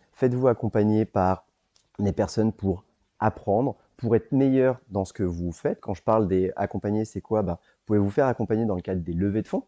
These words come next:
ou là, d'avoir quelqu'un qui vous aide pour vous, pour lever de l'argent, ben, ça peut être intéressant, quand, quand bien même ça coûte un peu, un peu d'argent. Faites du mentoring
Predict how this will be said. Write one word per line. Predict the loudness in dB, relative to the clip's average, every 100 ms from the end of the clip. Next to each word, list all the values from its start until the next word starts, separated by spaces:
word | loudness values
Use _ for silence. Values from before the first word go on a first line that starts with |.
| _ -6
ou | -4 -6 _ _ -6
là, | -4
d'avoir | -2 -4
quelqu'un | -6 -6 -8
qui | -8
vous | -6 -2
aide | -2 -2
pour | _
vous, | -14 -10 -10
pour | -6
lever | -4 -2
de | -4
l'argent, | -6 -6
ben, | -8
ça | -10
peut | -8
être | -8 -8 -12
intéressant, | -10 -8 -8 -10 -16 _ _
quand, | -14 -12 -8
quand | -4
bien | -4
même | -4
ça | -8
coûte | -12 -10
un | -12
peu, | -10 -10 -10 _ _ _ -12
un | -6
peu | -2
d'argent. | 0 0 -4 -6 -10 _ _ _ _ _ _
Faites | 2 2 4
du |
mentoring | 2 0 0 -2 -2 -4